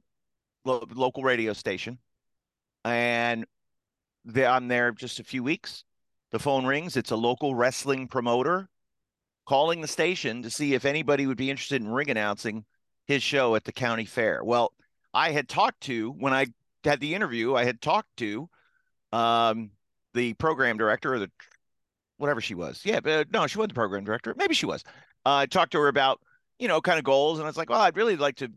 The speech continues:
work and, you know, get involved in professional wrestling as an announcer, but I don't quite know how, but, you know, I know I have this skill in radio." So she remembered. She said, "Hey, um, Kevin, there's a guy on the phone who's,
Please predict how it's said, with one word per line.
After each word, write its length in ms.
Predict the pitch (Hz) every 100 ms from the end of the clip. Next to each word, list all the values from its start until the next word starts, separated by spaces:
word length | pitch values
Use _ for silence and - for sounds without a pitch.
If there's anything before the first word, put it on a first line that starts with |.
| -
work 260 | 139 165
and, 240 | 147 127 107
you 120 | 156
know, 200 | 123 107 -
get 120 | 139
involved 320 | 120 127 120
in 80 | 110
professional 440 | - - 143 - 110
wrestling 360 | 135 131 113
as 160 | 104 107
an 100 | 107
announcer, 440 | 113 147 170 139
but 120 | 117
I 40 | 120
don't 120 | 123
quite 180 | 123 113
know 140 | 113
how, 320 | 120 175 165
but, 160 | 143 120 _ _ _ _
you 80 | 123
know, 100 | 117
I 60 | 117
know 120 | 127
I 60 | 120
have 120 | 120
this 120 | 110
skill 200 | - 110
in 60 | 101
radio." 300 | 139 120 98
So 180 | - 120
she 280 | - 170 165
remembered. 460 | 160 233 240 85
She 80 | -
said, 140 | - 269
"Hey, 400 | 262 175 110 - _ _ _ _ _ _ -
um, 520 | 131 131 127 123 135
Kevin, 400 | - 214 151 - _ -
there's 180 | 131 117
a 20 |
guy 180 | 156 151
on 40 |
the 60 | 147
phone 300 | 160 160 156
who's, 340 | 131 127 -